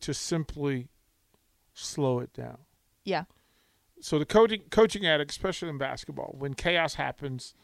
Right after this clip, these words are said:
Speaker 2: Right, you just gotta, you just
Speaker 1: slow
Speaker 2: gotta
Speaker 1: down and chaos ceases to exist.
Speaker 2: Uh-huh.
Speaker 1: Right? And I kept waiting for somebody to just go, "Okay," but the, the compet-,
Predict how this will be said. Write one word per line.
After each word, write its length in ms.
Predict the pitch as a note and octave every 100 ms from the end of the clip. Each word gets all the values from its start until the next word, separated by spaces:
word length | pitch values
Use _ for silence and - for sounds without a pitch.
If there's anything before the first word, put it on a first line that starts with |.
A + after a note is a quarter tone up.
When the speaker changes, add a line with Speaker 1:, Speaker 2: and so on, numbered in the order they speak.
| -
Speaker 2:
Right, 180 | A#3 G3+
you 120 | B3+
just 140 | C#4
gotta, 180 | C#4+ C4
you 60 | A3
just 160 | A#3
Speaker 1:
slow 160 | A#3 E3
Speaker 2:
gotta 100 | F#3
Speaker 1:
down 260 | E3 D3+ D3
and 160 | D3
chaos 320 | D3 D#3 D3 C#3
ceases 360 | C#3+ C3 C#3
to 140 | - C3+
exist. 500 | C3+ F3+ C3 - - _
Speaker 2:
Uh-huh. 220 | F3 D#3+ E3 - _
Speaker 1:
Right? 260 | D3 F3+ - _ - -
And 60 | C#3
I 40 |
kept 240 | C#3+ A#3+ G3+
waiting 380 | A3 C4 B3 G#3+
for 600 | G3 A3+ G#3+ G#3+ G#3+ F#3
somebody 520 | - A3+ G#3+ G#3+ G3
to 100 | E3
just 280 | D3 F3+ -
go, 520 | E3 E3 D#3+ D3+ D3 - _ _ _ - _ _ _ -
"Okay," 360 | F3+ - D#3
but 180 | B2 C#3+
the, 80 | D#3
the 80 | C#3
compet-, 400 | E3 D3+ G#3+